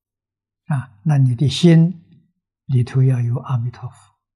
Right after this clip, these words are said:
不能有净空法师。<laughs> 有净空法师不能往生，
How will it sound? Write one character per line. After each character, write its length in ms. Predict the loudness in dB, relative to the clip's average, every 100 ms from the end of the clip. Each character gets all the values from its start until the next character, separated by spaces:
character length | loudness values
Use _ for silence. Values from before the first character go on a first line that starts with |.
| _ _ _ _ _ _ _ _
不 160 | 0 2
能 240 | 4 2 2
有 120 | -2
净 240 | -6 -8
空 200 | -6 -10
法 180 | -10 -14
师。 300 | -16 _ _ _ _
<laughs> 580 | -20 -12 -14 -14 -20 _ 0
有 120 | 0
净 300 | 4 2 2
空 260 | 0 -2
法 220 | -2 -4 -4
师 180 | -8 -12 -12 _ -2
不 120 | 2
能 200 | 4 4
往 180 | 4 2
生， 380 | 0 0 -2